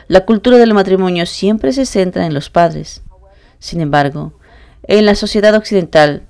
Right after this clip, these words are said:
tales relaciones entre padres e hijos están todas cortadas. Recientemente, incluso la sociedad coreana está fluyendo gradualmente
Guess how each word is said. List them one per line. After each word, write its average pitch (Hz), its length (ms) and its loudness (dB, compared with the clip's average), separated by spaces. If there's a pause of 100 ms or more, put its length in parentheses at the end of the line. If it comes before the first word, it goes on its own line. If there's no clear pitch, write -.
tales 202 320 2
relaciones 190 500 -2
entre 156 220 -6
padres 160 400 -2
e 160 60 -2
hijos 156 440 -8 (280)
están 180 420 2 (440)
todas 185 360 2 (100)
cortadas. 143 760 0 (760)
Recientemente, 220 680 2
incluso 220 320 0
la 220 80 4
sociedad 185 400 2
coreana 190 380 2
está 180 240 0
fluyendo 175 520 -2
gradualmente 175 760 -2